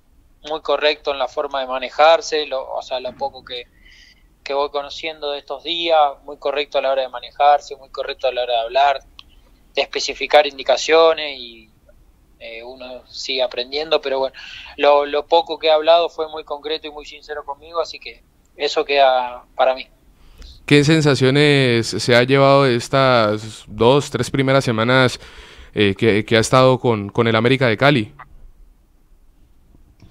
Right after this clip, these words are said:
Speaker 1: Bien, primero contento, de, agradecido de estar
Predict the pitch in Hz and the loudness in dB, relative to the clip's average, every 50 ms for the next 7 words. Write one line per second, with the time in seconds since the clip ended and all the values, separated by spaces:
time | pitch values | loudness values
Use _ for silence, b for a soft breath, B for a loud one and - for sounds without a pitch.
0 | _ _ 208 156 165 165 151 135 - 135 147 160 180 190 185 - 151 139 139 160 | _ _ -8 -4 -2 -2 -2 -4 -6 -12 -6 -4 -2 -2 0 0 -2 -4 0 -2
1 | 175 190 185 - 202 190 170 143 135 127 123 120 117 113 _ _ _ 117 120 120 | -2 -2 -2 -2 -2 -2 -2 -2 -6 -8 -10 -12 -12 -14 _ _ _ -6 -6 -6
2 | 120 120 120 - - 143 143 143 127 120 - - 135 127 120 | -6 -6 -10 -10 -12 -12 -10 -10 -10 -12 -8 -8 -8 -8 -8